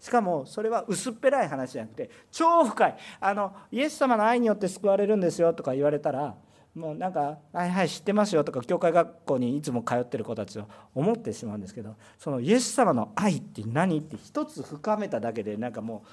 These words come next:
底が見えない深さがあるわけですよ。もうこれものすごく広さがあるわけです。宇宙より大きい話なんですよ。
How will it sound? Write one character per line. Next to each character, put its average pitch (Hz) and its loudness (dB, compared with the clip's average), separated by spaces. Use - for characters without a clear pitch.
底 185 -4
が 311 2
見 302 2
え 311 2
な 254 4
い 185 2
深 180 -2
さ 170 -2
が 139 0
あ 147 -6
る 151 -2
わ 131 -2
け 135 -10
で 117 -10
す - -18
よ。 110 -20
も 131 -10
う - -18
こ 143 -2
れ 147 -2
も 135 -4
の 247 2
す 302 -4
ご 302 -4
く 226 -6
広 254 4
さ 165 2
が 143 4
あ 139 4
る 135 -6
わ 110 -6
け 113 -12
で 107 -12
す。 139 -8
宇 247 0
宙 311 -4
よ 247 4
り 165 4
大 196 4
き 190 -2
い - 4
話 127 -4
な 110 -8
ん 117 -12
で 101 -18
す - -18
よ。 - -20